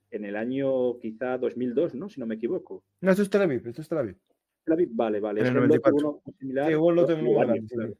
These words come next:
Speaker 2: sí, sí.
Speaker 1: Pero también rompe el esquema de que es la primera vez que se crea un concepto en el Islam tabú, ¿no? El, el de los kamikazes, el suicidio está sancionado por el Islam, estos no, son mártires por la causa. Y es verdad que organizaciones como el Frente Popular de la Liberación de Palestina, George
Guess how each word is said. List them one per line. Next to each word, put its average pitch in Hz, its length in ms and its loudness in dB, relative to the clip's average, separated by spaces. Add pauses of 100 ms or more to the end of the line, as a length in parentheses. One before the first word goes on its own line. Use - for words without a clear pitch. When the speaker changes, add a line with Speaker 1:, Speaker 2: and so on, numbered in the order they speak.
(100)
Speaker 2:
sí, 117 140 -14
sí. 104 60 -14 (400)
Speaker 1:
Pero 123 500 6 (180)
también 139 380 0
rompe 175 260 4
el 165 80 2
esquema 165 420 -2
de 170 160 -2
que 131 240 0
es 139 200 -2
la 147 80 -2
primera 143 260 -2
vez 151 100 -6
que 156 100 -6
se 120 640 -4 (220)
crea 131 280 0
un 139 200 -2
concepto 123 500 -6
en 117 80 -6
el 110 80 0
Islam 123 240 -2
tabú, 127 260 -4
¿no? 131 120 -6
El, 180 100 -2
el - 160 -6
de 110 60 -2
los 101 160 -6
kamikazes, 110 640 -6
el 110 100 -6
suicidio 113 320 -4
está 135 180 -8
sancionado 151 460 -6
por - 100 -6
el 107 120 -6
Islam, 139 320 -4 (280)
estos 127 280 -4
no, 151 120 -4
son 123 180 -8
mártires 131 320 -4
por 107 140 -6
la 101 80 -6
causa. 139 400 -4 (260)
Y 131 120 6
es 143 80 4
verdad 170 320 0
que 139 80 2
organizaciones 127 520 -2
como 135 640 2 (260)
el 117 120 -2
Frente 143 300 -2
Popular 143 540 0
de 123 140 -4
la 120 60 2
Liberación 120 360 -2
de 131 60 -4
Palestina, 123 440 -4
George 123 200 -2